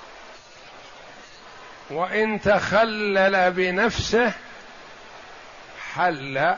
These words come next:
وجاز استعماله. فعصير العنب وعصير التمر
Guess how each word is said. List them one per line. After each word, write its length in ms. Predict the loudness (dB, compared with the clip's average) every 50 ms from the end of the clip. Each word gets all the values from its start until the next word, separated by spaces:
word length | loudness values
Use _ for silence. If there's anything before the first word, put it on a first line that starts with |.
| -4 -6
وجاز 440 | -2 -2 -2 0 0 0 0 0 0
استعماله. 800 | -2 -4 -4 -4 -4 -2 -2 -2 -4 -4 -6 -6 -8 -8 -10 -12 -12 -16 -20 -20 -20 -20 -20 -20 -20 -20 -20 -20 -20 -20 -20 -20 -20 -20 -20 -20 -20 -20 -20 -20 -20 -20 -20 -20 -20 -20 -20 -20 -20 -20 -20 -20 -20 -20 -20 -20 -20 -20 -20 -20 -20 -20 -20 -20 -18 -8 -4
فعصير 640 | -2 0 2 2 2 2 2 2 2 4 4 2 2
العنب 480 | 0 0 -2 -2 -2 -2 -2 -2 -4 -6 -10 -16 -20 -20 -20 -20 -14 -10
وعصير 560 | -8 -2 -2 -2 -2 0 0 0 0 0 -2
التمر 600 | -4 -6 -4 0 0 0 0 0 -2 -4 -4 -6